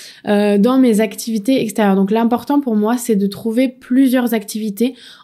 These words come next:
en fonction de ce que tu as besoin. Des activités, euh, sportives évidemment. Si t'es tout le temps dans ton, dans ta chaise et tout, il faut absolument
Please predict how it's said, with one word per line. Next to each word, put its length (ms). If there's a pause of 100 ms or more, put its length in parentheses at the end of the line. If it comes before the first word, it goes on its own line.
en 100
fonction 520
de 180
ce 80
que 120
tu 120
as 80
besoin. 340 (360)
Des 240
activités, 760
euh, 280
sportives 640
évidemment. 720
Si 200
t'es 140
tout 120
le 40
temps 200
dans 180
ton, 180
dans 160
ta 140
chaise 240
et 80
tout, 120
il 140
faut 240
absolument 580